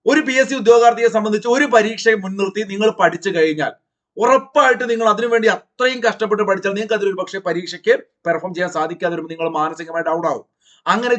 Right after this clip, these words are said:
ചെയ്യരുത് എന്നാണ് നമ്മൾ അറിയുന്ന നമ്മുടെ കുടുംബാംഗങ്ങളോടൊക്കെ നമ്മൾ പറയാറ്, അല്ലേ? കാരണം എന്താണ്, നിങ്ങൾ അതിനുവേണ്ടി ലക്ഷ്യം വെച്ച് ഭയങ്കരമായി കഷ്ടപ്പെട്ട് പഠിച്ചിട്ടുണ്ടാവും. പക്ഷെ ആലോചിക്കുക, നിങ്ങളൊരു ജോലിക്ക് കയറുന്ന ദിവസം വരെ നിങ്ങൾ പഠിക്കും എന്നൊരു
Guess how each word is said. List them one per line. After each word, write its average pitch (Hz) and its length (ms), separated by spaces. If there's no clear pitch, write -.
ചെയ്യരുത് 202 420
എന്നാണ് 170 340
നമ്മൾ 214 280
അറിയുന്ന 180 300
നമ്മുടെ 170 260
കുടുംബാംഗങ്ങളോടൊക്കെ 160 640
നമ്മൾ 156 240
പറയാറ്, 143 320
അല്ലേ? 208 180
കാരണം 254 180
എന്താണ്, 247 200
നിങ്ങൾ 262 220
അതിനുവേണ്ടി 262 380
ലക്ഷ്യം 233 300
വെച്ച് 220 240
ഭയങ്കരമായി 233 840
കഷ്ടപ്പെട്ട് 214 400
പഠിച്ചിട്ടുണ്ടാവും. 190 460
പക്ഷെ 226 200
ആലോചിക്കുക, 226 440
നിങ്ങളൊരു 208 400
ജോലിക്ക് 196 480
കയറുന്ന 175 440
ദിവസം 156 360
വരെ 160 180
നിങ്ങൾ 156 260
പഠിക്കും 135 300
എന്നൊരു 240 360